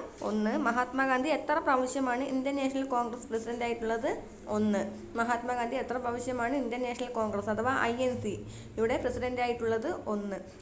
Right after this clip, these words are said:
ആണവശക്തിയായ എത്രാമത്തെ ഇസ്ലാമിക് രാഷ്ട്രമാണ് പാകിസ്ഥാൻ ചോദിച്ചാൽ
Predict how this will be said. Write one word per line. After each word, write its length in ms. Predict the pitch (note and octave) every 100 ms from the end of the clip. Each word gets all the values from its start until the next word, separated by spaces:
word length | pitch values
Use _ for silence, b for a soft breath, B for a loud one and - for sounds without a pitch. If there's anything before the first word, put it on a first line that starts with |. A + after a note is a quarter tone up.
| -
ആണവശക്തിയായ 680 | B3 C#4 D#4 D#4+ C#4 C#4+ C#4+
എത്രാമത്തെ 540 | C4+ C4+ C4 C4 G3+
ഇസ്ലാമിക് 580 | A#3+ B3 B3+ C4+ C4+ C#4
രാഷ്ട്രമാണ് 560 | B3 A#3+ - A#3+ A#3 B3
പാകിസ്ഥാൻ 680 | B3 A3 A3 A#3 - B3 A#3+
ചോദിച്ചാൽ 420 | A#3 A3+ D4